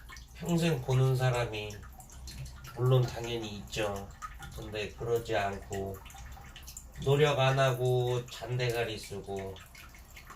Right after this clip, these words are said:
창의적이지 않고 뒤-, 뒤로 해먹고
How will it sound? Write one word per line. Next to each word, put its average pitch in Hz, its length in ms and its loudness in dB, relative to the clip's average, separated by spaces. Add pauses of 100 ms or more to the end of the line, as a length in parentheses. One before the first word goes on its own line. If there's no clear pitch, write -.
(100)
창의적이지 139 1040 2
않고 117 880 2 (220)
뒤-, - 440 -10
뒤로 117 300 0
해먹고 107 680 0